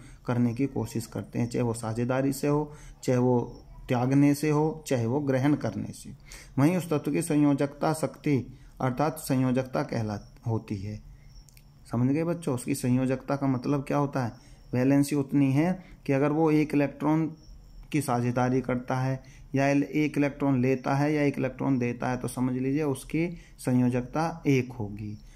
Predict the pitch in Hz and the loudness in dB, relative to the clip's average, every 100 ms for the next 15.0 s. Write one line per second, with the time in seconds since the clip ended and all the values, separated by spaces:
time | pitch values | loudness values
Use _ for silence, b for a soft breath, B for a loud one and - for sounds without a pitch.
0 | b 131 143 160 170 135 135 143 139 147 | b -2 0 2 2 2 4 2 2 0
1 | 151 147 143 139 143 147 147 147 147 143 | 2 0 -2 0 0 2 0 0 -2 -4
2 | - 151 147 B B - 127 143 139 139 | -4 -4 -6 B B -2 2 4 4 2
3 | 143 143 123 131 127 143 139 131 143 135 | 2 2 4 2 2 0 2 2 2 2
4 | 127 135 127 123 127 143 143 - 131 - | -2 0 0 0 0 -2 -2 -2 -4 -4
5 | 135 - - - - - - 120 127 127 | -8 -8 -16 -14 -12 -6 -2 0 0 -2
6 | - 139 139 131 131 143 151 175 175 B | -2 -2 -2 -4 0 0 0 0 -4 B
7 | B - 127 131 131 131 156 160 156 - | B -2 2 2 0 -2 -2 -2 -2 -6
8 | 131 117 104 104 107 110 110 - B B | -2 0 0 -2 -2 -2 -4 -8 B B
9 | B - 127 143 156 151 143 147 151 147 | B -4 0 2 2 2 4 4 2 0
10 | 151 139 147 135 131 127 123 123 131 - | -2 -2 0 0 0 2 4 4 2 0
11 | 208 202 - 143 139 139 123 107 B B | 0 0 0 2 2 2 -2 -4 B B
12 | - 123 160 151 185 190 143 139 147 143 | -2 2 4 4 4 2 2 2 2 0
13 | - 165 139 135 120 - - - 127 127 | 0 -2 0 0 0 -6 -8 0 0 2
14 | 123 113 120 113 120 120 123 - 175 190 | 0 -2 -6 -4 -2 -2 -2 2 2 2